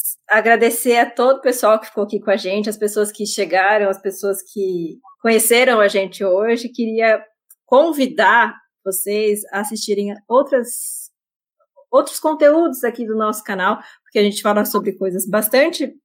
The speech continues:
diversas, né? Falamos bastante sobre cultura, falamos bastante sobre outras, eh,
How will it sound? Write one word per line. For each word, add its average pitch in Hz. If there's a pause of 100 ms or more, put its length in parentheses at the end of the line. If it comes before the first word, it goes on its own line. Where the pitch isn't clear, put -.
(140)
diversas, 208
né? 196
Falamos 196
bastante 208
sobre 190 (360)
cultura, 254
falamos 214
bastante 202
sobre 202 (100)
outras, 254 (600)
eh, 180